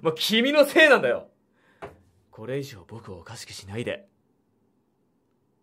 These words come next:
なんだその目。何が言いたい？<laughs> やっとわかった。こんなの異常だって。な？でしょ？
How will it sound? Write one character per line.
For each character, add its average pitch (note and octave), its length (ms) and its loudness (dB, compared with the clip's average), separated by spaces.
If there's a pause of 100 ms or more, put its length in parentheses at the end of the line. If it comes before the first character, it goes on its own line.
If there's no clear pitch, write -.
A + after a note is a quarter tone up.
(460)
な G#2 140 -8
ん E3 60 -12
だ F#3 80 -10
そ D#3 120 -18
の D3+ 60 -16
目。 B2+ 200 -20 (540)
何 A2+ 200 -8
が A2+ 80 -12
言 F#2+ 60 -16
い - 20 -20
た - 120 -20
い？ - 100 -20 (1600)
<laughs> A2+ 40 -16
や A2+ 100 -8
っ - 120 -20
と G2 100 -8
わ G#2+ 60 -8
か - 80 -14
っ - 100 -20
た。 - 160 -18 (720)
こ A#2+ 180 -6
ん B2 160 -12
な A#2+ 100 -14
の G2 100 -16
異 F2 80 -16
常 G2 160 -14
だ F#2+ 80 -18
っ - 40 -20
て。 - 220 -20 (1600)
な？ G#2+ 160 -12 (1000)
で G2+ 100 -12
し G2 80 -18
ょ？ - 100 -18